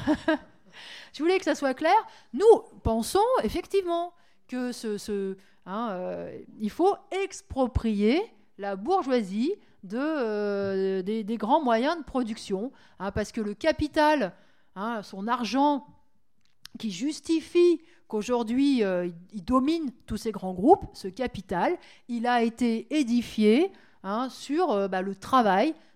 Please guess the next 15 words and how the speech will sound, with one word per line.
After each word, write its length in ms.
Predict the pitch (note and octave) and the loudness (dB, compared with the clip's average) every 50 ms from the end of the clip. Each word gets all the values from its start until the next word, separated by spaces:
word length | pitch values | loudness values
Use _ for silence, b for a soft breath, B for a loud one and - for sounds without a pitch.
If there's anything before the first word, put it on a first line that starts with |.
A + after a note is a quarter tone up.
| b - | b -16
de 100 | F#3 F#3 | -14 -10
génération, 840 | E3+ A3 A#3 A#3 A3+ G3+ G3+ G3+ F#3+ - - A#3 B3 C#4 D#4 C#4 | -8 -6 -4 -4 -2 0 0 -2 -2 -6 -8 -6 -6 -4 -4 -4
euh, 200 | G#3 G3 F#3+ F#3+ | -4 -4 -6 -6
de, 200 | F3+ G3 G#3+ G#3 | -6 -6 -6 -6
de 140 | F#3 G3+ B3+ B3 | -6 -6 -8 -2
salariés. 560 | - C#4+ C4 B3 A3+ G#3 G3+ G3 F#3+ A3+ A#3+ | 0 2 2 2 2 0 -2 -4 -4 -6 -6
C'est 440 | - - - C#4+ D4+ E4+ F4+ - G3+ | -10 -6 -4 -2 -2 -2 -4 -6 -6
de 120 | F#3 G#3 | -6 -2
l'argent 400 | G#3 A3 A3 G#3 G3+ C4+ D#4+ - | -2 0 0 0 0 0 -2 0
qui 100 | - A3+ | -2 -6
a 20 | |
été 220 | A#3 A#3+ - D#4+ D#4 | -6 -6 -6 -8 -8
volé 720 | B3 F#3+ G3 C#4+ D#4+ E4 D#4+ D4 C#4 C4 C4 C#4 D#4 E4 - - - _ _ _ _ b b b b b _ | -8 -6 0 4 8 10 10 10 10 10 8 6 4 2 -4 -14 -20 _ _ _ _ b b b b b _
au 140 | B3 C#4+ C#4 | 2 2 4
travers 340 | - - A#3+ A3+ B3 D#4 | 2 0 0 2 0 -2